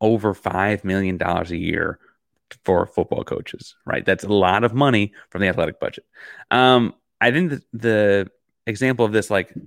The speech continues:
lineage that hits closer to home, though, for a number of reasons, is, uh, what happened at Texas, uh, U T Austin,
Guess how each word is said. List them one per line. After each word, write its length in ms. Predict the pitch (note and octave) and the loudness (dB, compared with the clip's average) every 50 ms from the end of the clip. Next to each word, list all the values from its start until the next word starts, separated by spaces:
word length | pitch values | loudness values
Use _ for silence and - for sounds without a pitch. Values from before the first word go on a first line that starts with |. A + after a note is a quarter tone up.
| - - _ - | -20 -20 _ -12
lineage 380 | F2+ G2+ G#2 F#2+ F#2 F#2 F2+ - | -8 -6 -4 -2 -2 -4 -4 -6
that 120 | - - | -6 -6
hits 160 | A2 G#2+ - | -4 -6 -6
closer 240 | - - G#2+ F#2 - | -4 -4 -4 -4 -4
to 60 | - | -4
home, 200 | F2 F#2 F2+ F2 | -4 -4 -2 -2
though, 260 | F2+ F2 E2+ E2 D#2 - - - - - - - - - | -2 -4 -4 -4 -6 -10 -16 -20 -20 -20 -20 -20 -10 -6
for 60 | - G#2 | -2 0
a 20 | |
number 160 | G2 G2+ G2+ | 2 2 2
of 60 | F#2+ | 4
reasons, 400 | F#2 F#2 F2+ F2+ F2 E2+ E2+ - - | 2 2 2 0 -2 -6 -6 -6 -4
is, 540 | - G2 F#2+ F#2 F#2 F2 E2 - - - - _ _ - | 0 0 2 2 0 -2 -4 -8 -14 -16 -18 _ _ -2
uh, 180 | F#2 F#2+ F#2 | -2 0 0
what 140 | F2 D#2+ F2+ | 0 0 0
happened 320 | A#2 A#2+ B2 A#2+ A#2 G2 F#2 | 0 0 0 2 0 0 0
at 180 | - - - | -2 -4 -6
Texas, 840 | - - - A#2 G#2+ - - - - - - A2 G#2+ G#2+ G#2 G2+ - - - | -8 -2 0 0 0 0 -4 -10 -14 -8 -2 2 4 4 4 2 0 -2 -4
uh, 120 | G#1 - - - - | -6 -6 -6 -6 -6
U 160 | G2 G#2+ G2+ | -6 -6 -6
T 160 | - - F2 | -4 -2 -2
Austin, 500 | D#2+ F#2 F#2 F2 - - E2+ E2+ E2+ E2 | 0 0 0 -2 -4 -8 -10 -10 -10 -14